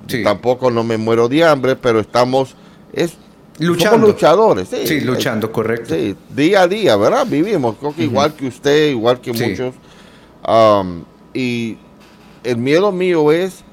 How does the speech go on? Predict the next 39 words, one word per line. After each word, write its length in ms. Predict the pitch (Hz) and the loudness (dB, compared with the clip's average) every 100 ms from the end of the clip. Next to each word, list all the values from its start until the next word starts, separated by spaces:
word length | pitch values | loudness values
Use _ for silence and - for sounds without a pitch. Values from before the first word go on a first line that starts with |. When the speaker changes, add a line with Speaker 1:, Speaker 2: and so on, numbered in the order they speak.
| - - - _ - - | -20 -20 -20 _ -20 -4
Speaker 2:
con 220 | 135 123 | 0 2
la 80 | 113 | 0
situación 500 | 113 107 107 104 160 | -2 -4 -4 -2 -2
de 80 | 175 | 0
la 140 | 151 | 0
pandemia, 760 | - 110 107 131 143 143 143 139 - - | -2 -4 -2 -2 -2 -4 -6 -6 -12 -10
Speaker 1:
Que 100 | 120 | -6
se 120 | 127 139 | -2 2
Speaker 2:
yo 100 | 151 | 2
Speaker 1:
pueda. 300 | 156 - 98 | 2 0 0
Speaker 2:
no 40 | |
sé, 340 | - 139 151 - - 117 | -2 0 0 0 -10 -6
sí, 140 | 98 | -4
Speaker 1:
Ujú. 80 | 110 | -2
Speaker 2:
yo 160 | 156 262 | 0 0
no 100 | 240 | -2
sé 160 | 135 | -6
cómo 220 | 120 117 | -4 -2
va 80 | 107 | 0
a 40 | 104 | -2
estar 220 | - 214 | -4 -4
el 80 | 165 | -4
veintiocho 500 | 117 92 104 95 87 | -4 -4 -6 -6 -8
de 60 | |
febrero. 480 | 92 90 90 80 76 - - - - | -6 -4 -4 -6 -8 -14 -20 -20 -16
Speaker 1:
Sí. 120 | - 101 | -6 -4
Speaker 2:
Eh, 240 | 107 104 - | -2 -4 -6
usted 360 | - 107 139 135 | -10 -8 -2 0
vio 140 | 156 | 2
los 140 | 170 143 | 2 0
números 460 | 147 165 165 160 | -2 0 0 0
de 120 | 113 98 | -2 -4
Francia 760 | - 123 170 170 123 90 - | -2 -2 -2 -4 -6 -4 -2
ayer, 520 | 92 95 123 151 120 - - | -4 -2 0 0 -2 -8 -14
una 420 | - 135 151 120 | -8 -4 -4 -4
cosa, 500 | - 131 135 151 147 - - 101 | -6 -6 -6 -6 -6 -8 -18 -16
Dios, 220 | 104 135 151 | -6 0 0
que 60 | |
Speaker 1:
Increíble. 720 | 120 110 101 104 127 107 92 | 0 -4 -2 -2 -4 -6 -10